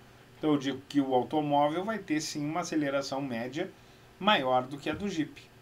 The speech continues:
Tá? Tá correta essa afirmativa, a letra C. Né? A aceleração média que o automóvel sofre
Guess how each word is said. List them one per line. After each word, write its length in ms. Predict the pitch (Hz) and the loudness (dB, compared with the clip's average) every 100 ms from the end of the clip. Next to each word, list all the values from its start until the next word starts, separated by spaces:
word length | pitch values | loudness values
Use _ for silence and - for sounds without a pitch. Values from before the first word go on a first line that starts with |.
| - - - - - - | -20 -20 -20 -20 -14 -4
Tá? 240 | 95 117 - | 0 0 -2
Tá 100 | 117 | -6
correta 800 | 107 - 165 123 120 120 160 196 - - - | -4 2 2 4 0 0 -6 -8 -10 -20 -12
essa 260 | 127 - 131 | -10 -4 -4
afirmativa, 1000 | 127 135 117 123 117 - 123 120 135 - - - - - - - - - - - - - - - | -4 -6 -6 -6 -8 -8 -8 -6 -8 -8 -14 -20 -20 -20 -20 -20 -20 -20 -20 -20 -20 -20 -16 -4
a 80 | 123 | -2
letra 380 | 113 113 147 | 0 -2 -2
C. 280 | 143 - 104 - - - - - - - - - - - - | -2 -4 -6 -8 -20 -20 -20 -20 -20 -20 -20 -20 -20 -20 -16
Né? 120 | 87 | -8
A 100 | 120 | -4
aceleração 640 | 139 123 117 117 104 - 147 | -4 -4 -4 -4 -4 -2 -2
média 380 | 127 127 117 104 | -2 -4 -4 -6
que 100 | 104 | -6
o 60 | |
automóvel 600 | 104 104 104 101 101 101 | -6 -6 -4 -4 -4 -6
sofre 680 | 95 - 101 95 - 131 | -8 -4 -2 -2 -6 -10